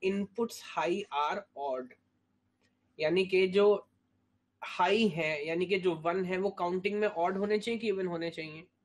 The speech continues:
जो वन है, वो counting में ऑड होने चाहिए।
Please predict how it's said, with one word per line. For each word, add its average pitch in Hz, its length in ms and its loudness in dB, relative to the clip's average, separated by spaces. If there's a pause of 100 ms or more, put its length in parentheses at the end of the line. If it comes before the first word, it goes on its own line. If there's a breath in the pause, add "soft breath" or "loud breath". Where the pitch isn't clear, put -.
(680)
जो 175 200 0
वन 170 340 -2
है, 165 340 -4
वो 185 160 -4
counting 175 500 -2
में 208 100 0
ऑड 151 440 -2
होने 135 220 -14
चाहिए। - 360 -20